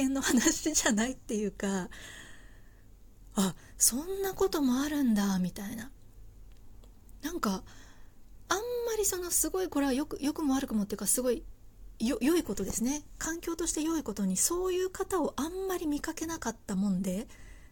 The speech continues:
最近、「あ、そっか、そういう人もたまには来るんだな」みたいな。なんか、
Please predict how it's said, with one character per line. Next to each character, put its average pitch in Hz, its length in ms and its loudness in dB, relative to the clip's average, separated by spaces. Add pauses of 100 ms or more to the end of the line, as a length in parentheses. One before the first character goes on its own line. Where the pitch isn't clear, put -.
(120)
最 - 420 6
近、 302 440 4 (920)
「あ、 220 200 2 (240)
そ - 180 6
っ 240 60 -6 (120)
か、 190 220 0
そ 269 260 2
う 269 80 0
い 277 160 0
う - 20 0
人 269 240 0
も 185 280 2 (920)
た 220 120 -2
ま 247 140 6
に 285 100 6
は 240 100 4
来 269 140 4
る 254 80 10
ん 202 200 8
だ 196 120 0
な」 220 220 6
み 220 100 6
た - 160 4
い 247 100 8
な。 196 100 6
な 311 80 4
ん 381 220 -4
か、 - 360 -4